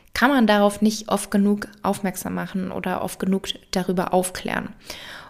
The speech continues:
Und das Thema hypothalamische Amenorrhoe, das Ganze beginnt, wie der Name schon sagt, im Hypothalamus. Der Hypothalamus, Hypothalamus ist sozusagen das Steuerzentrum in unserem Gehirn,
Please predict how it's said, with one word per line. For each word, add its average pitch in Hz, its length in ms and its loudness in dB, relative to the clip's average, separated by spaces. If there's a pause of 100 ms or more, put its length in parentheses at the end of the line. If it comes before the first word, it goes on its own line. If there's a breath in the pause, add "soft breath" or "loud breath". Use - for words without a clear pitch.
Und 208 300 4 (480)
das 208 280 4
Thema 254 340 4
hypothalamische 220 840 4
Amenorrhoe, 190 640 2
das - 220 -4
Ganze 233 280 2
beginnt, 226 480 4
wie 226 80 2
der 202 100 4
Name 196 280 4
schon 196 260 0
sagt, 202 300 0
im 202 80 -2
Hypothalamus. 196 1080 0 (800 loud breath)
Der 214 100 8
Hypothalamus, 233 880 2 (300)
Hypothalamus 247 1000 4
ist 220 280 2
sozusagen 208 840 0
das - 220 0
Steuerzentrum 220 1080 2
in 226 240 6
unserem 202 460 2
Gehirn, 220 640 2